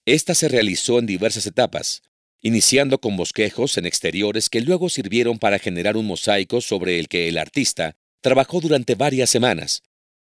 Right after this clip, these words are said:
usando diversas herramientas dentro y fuera del estudio.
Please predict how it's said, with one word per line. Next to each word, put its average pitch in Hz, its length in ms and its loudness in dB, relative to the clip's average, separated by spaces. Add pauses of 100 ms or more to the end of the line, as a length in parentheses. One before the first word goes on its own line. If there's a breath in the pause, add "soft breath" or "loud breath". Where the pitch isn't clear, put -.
usando 113 400 2
diversas 101 440 0
herramientas 101 800 2
dentro 156 480 4
y 87 120 2
fuera 127 320 6
del 107 140 6
estudio. 85 600 2